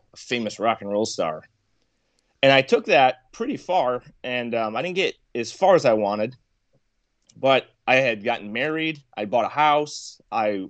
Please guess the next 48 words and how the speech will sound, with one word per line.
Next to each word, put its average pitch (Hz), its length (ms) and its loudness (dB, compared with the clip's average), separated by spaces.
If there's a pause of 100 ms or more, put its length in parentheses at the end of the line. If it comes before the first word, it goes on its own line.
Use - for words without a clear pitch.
(340)
we 113 80 -6
were 113 60 -2
gonna 107 140 -2
have 104 100 -4
a - 60 -8
kid, 151 440 4 (680)
and 131 100 0
I 143 60 6
was 139 100 2
like, 139 220 2
"Oh, 151 80 -10
I 135 120 -10
feel 170 200 2
like 147 140 4
I, 113 80 0 (280)
I 123 100 0
feel 196 120 -2
like 165 100 0
that's 147 140 -4
kind 147 220 -2
of 110 120 -8 (480)
like 110 140 -4
a 104 60 0
teenage 139 580 2
thing 117 240 2
to 107 140 -8
do. 113 100 6
I 107 40 4
need 107 160 0
to 87 80 -10
grow 98 340 0
up." - 280 0 (600)
So 110 180 2
then 104 420 0 (160)
I 90 120 -8
talked 110 220 2
with 113 100 -6
my 107 100 0
wife, 110 400 0
and 92 140 -8
she 98 180 -6
said, 104 400 4
"You 127 60 0
know, 117 80 -2
you've 117 180 2
always 131 220 4
loved 113 100 -2
the 107 60 -8